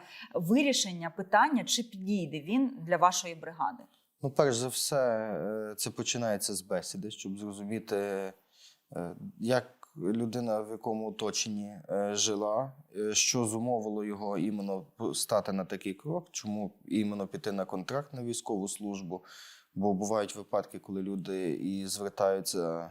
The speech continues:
Speaker 2: просто тікають з своєї якоїсь там образно неблагополучної сім'ї для того, щоб десь себе реалізувати. Е, також ми звертаємо увагу на фізичну форму обов'язково.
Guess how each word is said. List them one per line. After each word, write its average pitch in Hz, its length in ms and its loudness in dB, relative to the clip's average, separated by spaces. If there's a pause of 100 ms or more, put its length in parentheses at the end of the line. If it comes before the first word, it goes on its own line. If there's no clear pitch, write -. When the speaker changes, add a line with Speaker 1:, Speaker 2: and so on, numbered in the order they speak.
(120)
Speaker 2:
просто 113 340 -2
тікають 110 720 2
з - 300 -4
своєї 110 280 2
якоїсь 101 320 -2
там 101 200 -6
образно 104 400 -4
неблагополучної 104 840 -4
сім'ї 110 460 -2 (300)
для 101 80 4
того, 110 180 4
щоб 101 200 2
десь 113 260 0
себе 104 720 2
реалізувати. 110 840 0 (640)
Е, 101 680 0
також - 640 2
ми 113 140 0
звертаємо 110 480 0
увагу 110 300 0
на 101 320 -2
фізичну 107 520 -2
форму 127 540 -4
обов'язково. 135 800 -2